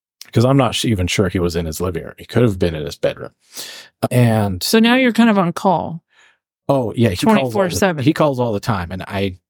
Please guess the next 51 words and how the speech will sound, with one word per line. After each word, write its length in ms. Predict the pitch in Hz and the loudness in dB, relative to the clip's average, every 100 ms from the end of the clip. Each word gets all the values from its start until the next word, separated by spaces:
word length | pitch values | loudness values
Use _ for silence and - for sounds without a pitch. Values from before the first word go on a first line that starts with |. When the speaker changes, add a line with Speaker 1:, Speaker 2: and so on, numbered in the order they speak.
| _ _ - | _ _ -2
Speaker 1:
I 80 | 117 | 0
have 160 | 104 | 4
not 260 | 135 160 147 | 4 4 2
gone 260 | 131 127 120 | 2 2 0
to 100 | - | 0
turning 260 | 139 123 | 2 4
my 80 | 113 | 4
ringer 420 | 104 117 139 117 | 4 4 4 2
on 260 | 110 101 95 | 0 -2 -4
at 100 | 87 | -4
night. 300 | 92 87 85 | -6 -6 -6
This 240 | 104 135 - | 2 2 4
night, 280 | 120 101 98 | 2 2 0
when 140 | 107 92 | -2 -4
it 80 | |
happened, 520 | 90 113 107 92 85 - _ - - - | -2 -2 0 -2 -4 -8 _ -20 -20 -8
uh, 240 | 98 85 78 _ | -4 -4 -6 _
I 80 | 104 | 0
guess 240 | 123 120 | 0 0
the 160 | 110 104 | -2 0
buzzing 360 | 90 117 113 | 4 4 6
of 60 | 110 | 4
my 100 | 101 | 2
phone, 320 | - 104 98 | 0 0 0
I 180 | 92 90 | -2 -4
send 240 | - 92 | -4 -4
woke 200 | 92 90 | -4 -6
my 120 | 82 80 | -8 -4
wife 380 | 98 240 - | 0 0 -2
up, 260 | 92 82 - _ _ _ _ _ | -4 -4 -10 _ _ _ _ _
and 140 | - 87 | -6 0
she 140 | 127 | 0
comes 280 | 117 113 95 | 2 -2 -2
and 100 | 90 | -4
taps 300 | 107 87 - | -4 -4 -8
me. 100 | 82 | -10
She's 220 | - 87 | -6 -4
like, 140 | 85 | -4
"Hey, 380 | - 110 104 78 _ _ | 0 2 2 -2 _ _
yeah, 280 | - 82 87 - _ _ _ | -4 -2 -2 -6 _ _ _
your 100 | 98 | -2
dad's 280 | 90 110 104 | 2 2 0
called, 300 | - 107 95 | -2 -2 -2
like, 200 | 90 - | -6 -8
twelve 420 | - 104 92 87 | -6 -2 -2 -2
times." 560 | - 90 82 73 - 85 _ _ _ | -6 -4 -4 -6 -12 -18 _ _ _
I 40 | |
was 120 | 101 98 | -4 0
like, 100 | - | 2
Speaker 2:
Mm-hmm. 140 | 87 131 | 2 4
Speaker 1:
"Okay." 540 | 143 - 214 107 78 | 2 2 -2 -2 -8